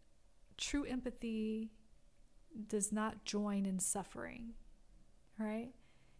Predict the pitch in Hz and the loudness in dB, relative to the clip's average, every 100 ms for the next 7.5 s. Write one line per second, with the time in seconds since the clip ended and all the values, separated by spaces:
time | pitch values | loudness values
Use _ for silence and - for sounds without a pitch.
0 | - - - - 233 214 220 202 202 - | -20 -20 -20 -8 0 0 2 0 -2 -4
1 | 359 220 247 262 254 254 247 220 214 214 | -2 2 4 4 4 2 2 2 4 4
2 | 208 233 233 220 - 226 208 208 - 226 | 4 4 4 2 2 2 2 0 0 0
3 | 208 202 220 262 262 240 202 214 - - | 2 4 2 0 0 0 0 -4 -10 -16
4 | - - - 202 208 202 214 196 202 196 | -16 -14 -2 2 4 4 4 6 6 6
5 | 185 185 233 202 254 262 277 240 220 - | 4 0 -2 0 0 2 2 4 4 2
6 | - - 208 196 185 - 233 220 - 220 | -12 -2 2 2 0 2 4 4 4 2
7 | 220 208 208 202 196 | 2 2 2 4 2